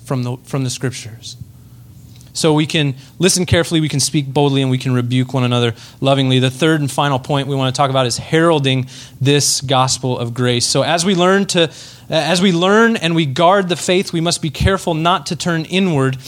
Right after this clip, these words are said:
and steward the gospel of grace poorly by lavishing its riches on ourselves. So here's what I mean by that. And so I, I sometimes write out lines that I want to read, so if you're wondering why that may have sounded weird.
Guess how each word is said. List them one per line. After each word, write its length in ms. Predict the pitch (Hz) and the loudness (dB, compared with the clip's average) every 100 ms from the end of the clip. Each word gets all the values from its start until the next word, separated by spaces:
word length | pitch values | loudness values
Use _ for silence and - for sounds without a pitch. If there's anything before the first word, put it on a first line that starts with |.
| - - | -16 -8
and 140 | 160 151 | -2 -2
steward 380 | - 214 220 | 0 2 2
the 60 | 190 | 0
gospel 380 | 180 180 - 180 | 2 2 0 -2
of 80 | 147 | 0
grace 260 | 175 160 | 0 0
poorly 400 | - 226 240 190 | -2 2 2 2
by 200 | 160 156 | 0 0
lavishing 540 | 160 165 185 196 196 185 | 2 2 2 0 -2 -2
its 180 | - | -2
riches 420 | 156 151 - 160 - - - - | -2 -2 0 -2 -4 -10 -20 -10
on 120 | - 151 | -2 0
ourselves. 920 | 160 - 214 190 127 107 120 - - - - - - - - - - - - | 0 0 0 0 -2 -6 -8 -8 -10 -16 -20 -20 -20 -20 -20 -20 -20 -20 -10
So 160 | - 185 | -2 2
here's 160 | 190 | 4
what 80 | 185 | 4
I 80 | 165 | 0
mean 180 | 151 151 | 2 2
by 140 | 127 | 2
that. 240 | 117 113 131 | 0 -2 -4
And 100 | 131 | -2
so 220 | 135 127 | 0 0
I, 140 | 135 - - - | -2 -4 -14 -6
I 40 | |
sometimes 380 | 127 165 143 117 | -4 0 0 0
write 220 | 117 120 | 0 2
out 160 | 117 110 | 0 0
lines 300 | 117 117 123 | -2 -2 -2
that 100 | 117 | -2
I 20 | |
want 160 | 117 117 | -2 -2
to 60 | |
read, 240 | 113 120 120 | -2 -2 -2
so 220 | 117 113 - - | -2 -4 -6 -10
if 100 | - | -4
you're 160 | 117 131 | -4 -2
wondering 320 | 131 127 123 | -2 0 0
why 140 | 120 120 | 0 -2
that 240 | 120 - | -4 -4
may 100 | 139 | -4
have 100 | 127 | -2
sounded 300 | - 123 120 | -2 -2 0
weird. 260 | 127 139 | 2 0